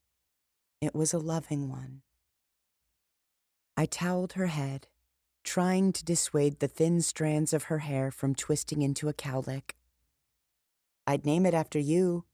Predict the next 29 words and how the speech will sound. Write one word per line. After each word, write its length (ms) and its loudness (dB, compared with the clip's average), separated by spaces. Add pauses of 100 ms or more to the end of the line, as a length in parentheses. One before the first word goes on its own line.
I 80 -2
said, 460 -2 (640)
"if 160 -2
it 80 -2
was 240 0
a 40 0
baby." 540 -2 (1120)
She 220 -2
pulled 300 -2
her 100 -2
hand 320 -2
back 260 -4
from 220 -2
the 80 -2
bump. 460 -4 (680)
"Don't 320 4
you 140 4
start 360 4
thinking 380 2
that 240 -4
way." 400 -6 (880)
"If," 500 2 (280)
I 140 2
said. 500 -6 (1080)
I 140 4
thought 420 -2
of 160 -4
the 80 2
bump 400 -4